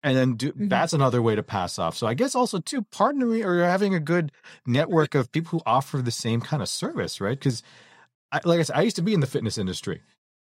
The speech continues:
Speaker 1: and I knew some trainers
Speaker 2: Mm-hmm.
Speaker 1: that were so secretive of their stuff that they didn't wanna share it with anybody. I'm like, "You can physically only train somebody. You can only take on so many clients on a day.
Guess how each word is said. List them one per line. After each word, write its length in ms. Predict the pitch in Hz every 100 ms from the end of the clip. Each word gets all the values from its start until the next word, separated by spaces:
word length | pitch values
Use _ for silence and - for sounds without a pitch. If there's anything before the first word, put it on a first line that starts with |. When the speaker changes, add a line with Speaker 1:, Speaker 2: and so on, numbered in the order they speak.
| _
Speaker 1:
and 160 | 127 131
I 80 | 220
knew 160 | 214
some 220 | 196 185 175
trainers 420 | 165 135 120 110
Speaker 2:
Mm-hmm. 80 | 117
Speaker 1:
that 140 | 117
were 340 | 113 110 104 - _ _ -
so 180 | -
secretive 800 | 196 - 180 170 135 80 - - _ _ _ _ 113
of 140 | 113
their 120 | 110
stuff 460 | - - 73 - - -
that 120 | 107
they 120 | 139
didn't 120 | 147
wanna 160 | 143 135
share 260 | - - 143
it 40 |
with 120 | 131
anybody. 340 | 131 151 107 104
I'm 80 |
like, 180 | 104 104 _ _ _ _ _
"You 200 | 127 262
can 200 | - 349
physically 480 | - 226 254 302 196
only 280 | 190 214 180
train 380 | - 160 196 160
somebody. 680 | - 160 175 113 98 107 113 _ _ _ _ _ _ _ _ _ _ -
You 80 |
can 100 | 170 285
only 100 | 240
take 160 | 220
on 140 | 202 170
so 80 |
many 120 | 190 156
clients 400 | - 185 135 -
on 120 | 160
a 80 | 151
day. 300 | 123 92